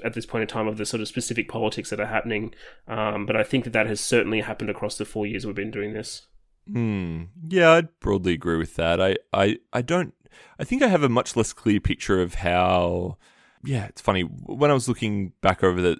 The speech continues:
Speaker 2: uh, what we've done over the past four years, interestingly, I, I feel like when the podcast,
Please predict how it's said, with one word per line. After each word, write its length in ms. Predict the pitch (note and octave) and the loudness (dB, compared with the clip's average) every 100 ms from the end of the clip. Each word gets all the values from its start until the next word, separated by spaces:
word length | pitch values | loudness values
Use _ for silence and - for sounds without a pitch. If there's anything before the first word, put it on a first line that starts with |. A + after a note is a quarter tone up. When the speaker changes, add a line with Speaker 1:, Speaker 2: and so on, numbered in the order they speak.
| - | -4
Speaker 2:
uh, 340 | G#1+ - - | -10 -10 -10
what 220 | D#2+ D#2+ - | -6 -4 -4
we've 140 | E2 | -2
done 200 | E2+ E2+ | -2 -2
over 140 | E2+ | -2
the 60 | E2+ | -2
past 240 | F2+ E2 | -2 -4
four 140 | - E2+ | -2 -4
years, 640 | E2+ E2 E2 D#2+ D#2 - - - _ _ | 0 0 0 0 -4 -10 -18 -20 _ _
interestingly, 640 | F#3 G3+ G3 E3+ C#3+ A#2 | -4 -2 -2 0 4 6
I, 180 | A2+ A2 - - | 6 4 0 -2
I 80 | |
feel 300 | G2 - D3 | -2 2 2
like 420 | D3 G#2 G2+ - - _ _ _ - | 4 2 0 -2 -16 _ _ _ -8
when 920 | F2+ F#2+ G#2+ G#2+ A2 G#2+ G#2+ G#2+ G2+ | -2 2 4 2 0 -2 -4 -4 -4
the 100 | G#2+ | -4
podcast, 640 | - - G2+ - F#2+ - | -2 0 0 0 -4 -4